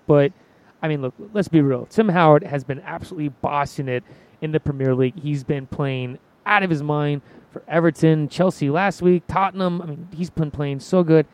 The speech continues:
It's only a matter of time before Tim Howard. I mean, look, I, I love Brad Guzan, but it's just, hey, dude, Tim Howard's gonna be the starting goalkeeper.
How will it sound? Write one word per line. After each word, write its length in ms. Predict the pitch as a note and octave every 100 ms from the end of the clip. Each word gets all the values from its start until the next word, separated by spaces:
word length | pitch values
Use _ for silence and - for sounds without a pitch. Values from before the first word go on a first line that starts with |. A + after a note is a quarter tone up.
| _ _
It's 100 | -
only 60 | A3
a 20 |
matter 160 | F3+ D#3+
of 60 |
time 140 | D#3 C#3+
before 200 | C#3 C#3+
Tim 200 | D#3 C#3+
Howard. 360 | C#3 C3 B2+ - -
I 40 |
mean, 100 | D#3+
look, 160 | - -
I, 300 | - - -
I 20 | D#3+
love 260 | E3 F#3+
Brad 300 | F3 F#3 F3+
Guzan, 460 | E3+ E3 F#3 G#3+ G3
but 140 | F3
it's 100 | D3+
just, 260 | - E3 - _ _ _ _ -
hey, 80 | E3
dude, 180 | - -
Tim 160 | G#3
Howard's 300 | F#3 D#3+ D3+
gonna 80 | D3
be 80 | C#3+
the 60 | C3
starting 260 | C#3+ -
goalkeeper. 520 | F3+ F3+ - G3+ G3